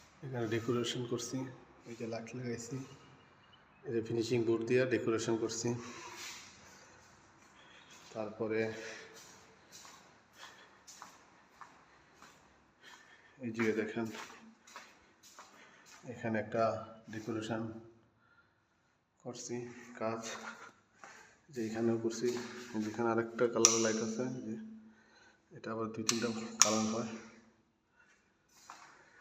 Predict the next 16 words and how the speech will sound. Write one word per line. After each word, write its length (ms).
এটা 120
হচ্ছে 200
আরবির 420
মাস্টার 260
রুম, 180
এখানে 220
এসি, 220
এটাও 300
ডেকোরেশন 520
করলাম, 240
সাথে 260
এখানে 200
ডেকোরেশন 500
করছি, 260
এই 120
যে 100